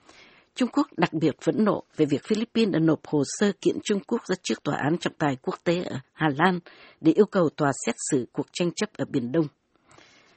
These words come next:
Ngoại trưởng Trung Quốc Vương Nghị sẽ đi thăm Philippines vào ngày mai để chuẩn bị cho chuyến viếng thăm của ông Tập Cận Bình và bàn về những phương cách nhằm cải thiện các quan hệ với Manila.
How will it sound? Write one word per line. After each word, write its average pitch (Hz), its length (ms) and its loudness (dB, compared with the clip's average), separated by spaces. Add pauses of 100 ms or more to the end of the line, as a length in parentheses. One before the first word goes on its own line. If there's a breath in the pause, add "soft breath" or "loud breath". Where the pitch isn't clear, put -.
(140 soft breath)
Ngoại 170 220 -2
trưởng 147 380 4
Trung 220 140 -4
Quốc 254 220 -4 (120)
Vương 208 200 2
Nghị 160 180 -2 (280 soft breath)
sẽ - 160 -4
đi 208 220 0
thăm 196 380 0
Philippines 202 480 -2
vào 160 100 -2
ngày 143 120 2
mai 175 300 0 (480)
để 147 280 2
chuẩn 151 280 2
bị 160 260 6
cho 185 100 -2
chuyến 190 220 0
viếng 202 160 -2
thăm 202 240 -2
của - 120 -6
ông 165 100 0
Tập - 160 -2 (100)
Cận 117 220 -2
Bình 143 220 4 (440 soft breath)
và 160 120 0
bàn 147 360 0 (180)
về 143 100 4
những 139 220 4
phương 208 220 -2
cách 185 220 -8
nhằm 147 160 0
cải 127 320 -6
thiện 143 160 0 (120)
các - 140 -8
quan 160 200 -4
hệ 151 260 -4
với 180 160 0
Manila. 156 500 -2